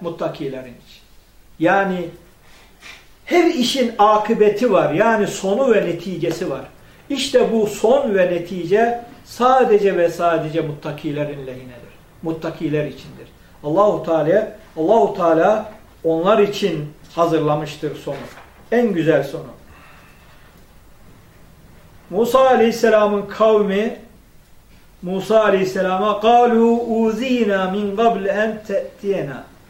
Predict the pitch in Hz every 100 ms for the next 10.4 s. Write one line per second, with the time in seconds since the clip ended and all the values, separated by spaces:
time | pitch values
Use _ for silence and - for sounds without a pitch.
0 | - - - - - - - 262 233 190
1 | 175 185 208 - - 156 180 190 254 254
2 | 208 196 185 180 175 143 - 175 202 190
3 | 170 156 151 143 143 139 151 147 - -
4 | 147 143 160 135 - - 170 - 196 233
5 | - - - - - 190 254 240 208 220
6 | 277 269 233 196 196 220 - - - -
7 | - _ _ 196 247 208 196 202 247 262
8 | 202 170 156 151 - 180 269 277 247 214
9 | 190 170 170 156 151 160 143 147 143 -
10 | 151 - 226 240